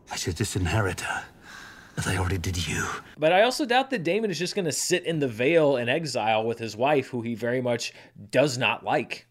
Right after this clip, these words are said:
Speaker 2: Daemon is very chummy with the Velaryon family, and I could see this Rhaenyra-Daemon relationship continuing to develop,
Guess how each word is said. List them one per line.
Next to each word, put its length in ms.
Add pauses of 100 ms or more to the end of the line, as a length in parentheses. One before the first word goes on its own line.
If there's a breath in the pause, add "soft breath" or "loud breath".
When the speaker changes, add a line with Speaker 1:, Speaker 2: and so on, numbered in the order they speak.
(140)
Speaker 2:
Daemon 360
is 100
very 260
chummy 420
with 180
the 100
Velaryon 480
family, 400
and 140
I 100
could 240
see 360
this 260
Rhaenyra-Daemon 1080
relationship 880
continuing 440
to 120
develop, 440